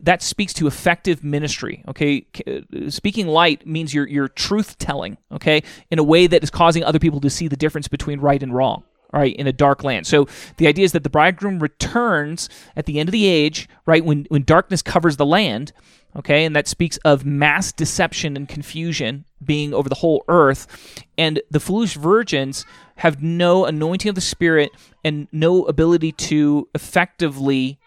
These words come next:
shed light, right? And so because of that, they don't get to enter into the wedding feast, okay? And, um, in another parable, we see that same wedding feast anal-, uh, metaphor, and in it we have s-, you know,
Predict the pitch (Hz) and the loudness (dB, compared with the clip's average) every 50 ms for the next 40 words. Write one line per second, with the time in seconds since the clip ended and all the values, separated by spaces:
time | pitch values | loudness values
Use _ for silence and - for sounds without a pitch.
0 | _ _ _ _ - - - 151 139 139 147 156 151 139 - - - - _ _ | _ _ _ _ -4 0 2 2 2 2 0 0 0 0 -2 -8 -16 -20 _ _
1 | _ _ - 143 147 151 147 - - - - _ - 160 - - 151 151 - - | _ _ -2 0 2 2 0 -2 -6 -16 -20 _ -14 -6 -4 -2 -2 -2 0 2
2 | 185 208 220 247 208 156 160 139 131 - - - - - - 160 156 170 170 160 | 2 2 2 0 -2 0 2 2 2 0 -2 -10 -20 -4 0 2 2 2 0 -2
3 | - 160 - - - 151 156 - - 156 - 147 143 147 135 131 135 131 135 131 | -4 -6 -8 -8 -8 -8 -8 -6 -6 -6 -6 -6 -6 -4 -2 -2 -2 -2 -2 -6
4 | - - 131 120 110 - - - _ _ _ _ _ - 135 - 147 143 139 139 | -8 -8 -8 -8 -8 -10 -16 -20 _ _ _ _ _ -20 -10 -6 -6 -6 -6 -8
5 | - - - - _ _ - 151 147 143 - - 147 143 139 139 - 156 151 143 | -12 -18 -20 -20 _ _ -4 -4 -4 -2 0 2 2 2 2 0 -2 -4 -2 0
6 | 147 160 175 180 190 175 160 151 147 - _ _ _ _ _ _ _ _ _ - | 2 2 4 6 6 6 6 4 2 -4 _ _ _ _ _ _ _ _ _ -18
7 | - - - - 170 175 175 165 160 151 139 143 143 - - - 208 185 185 175 | -6 -2 2 4 6 6 6 6 6 4 4 2 0 -4 -4 -4 -4 -4 -4 -4
8 | 165 156 147 - - - 151 139 - - - - 180 175 185 190 190 190 185 - | -4 -6 -6 -8 -4 -2 0 0 0 -2 -4 -4 -4 -2 -2 -4 -4 -6 -6 -8
9 | - 156 147 156 180 208 202 - - 147 135 - - - 147 143 135 135 135 - | -4 0 2 2 2 2 -2 -2 -2 -4 -4 -4 -6 -6 -4 -2 -2 -2 -2 0
10 | - 143 131 127 147 170 185 180 - 147 131 131 135 135 - - - - - - | 0 0 0 2 2 0 0 0 0 0 2 2 0 0 -4 -10 -20 -20 -20 -20
11 | _ _ - 160 151 147 147 147 - _ - 175 202 202 - - - 160 170 170 | _ _ -2 0 0 0 -2 -4 -6 _ -4 -2 -2 -2 -4 -4 -2 -2 0 2
12 | 170 165 156 143 - - - _ - 160 156 147 139 135 135 | 2 0 0 0 -4 -8 -10 _ -8 -4 0 2 2 2 2